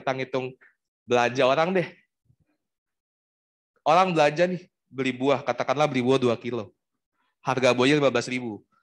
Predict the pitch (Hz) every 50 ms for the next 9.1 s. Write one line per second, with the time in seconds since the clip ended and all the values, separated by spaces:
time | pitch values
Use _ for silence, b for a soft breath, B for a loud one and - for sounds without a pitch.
0 | _ _ _ _ _ - 185 185 180 190 190 190 226 220 220 226 220 202 - -
1 | 170 190 190 208 196 175 143 127 131 127 131 139 139 139 135 - 143 135 160 160
2 | 180 - 180 175 151 143 - 147 131 123 - - - 131 127 127 123 120 120 117
3 | 113 - 143 135 - 131 110 101 - _ _ _ _ _ _ _ _ _ _ _
4 | _ - 135 131 127 127 131 131 - 127 131 - 131 131 127 120 - 143 - 147
5 | 143 143 139 156 160 147 131 131 123 123 131 127 127 - - _ _ _ _ _
6 | - 123 127 127 123 123 123 120 117 - 127 123 139 165 185 185 - _ _ _
7 | _ _ _ _ _ _ - 127 120 117 123 123 123 123 123 117 120 123 139 170
8 | 196 180 160 123 131 143 170 - - 196 185 185 175 165 - 175 175 180 185 165
9 | 147 -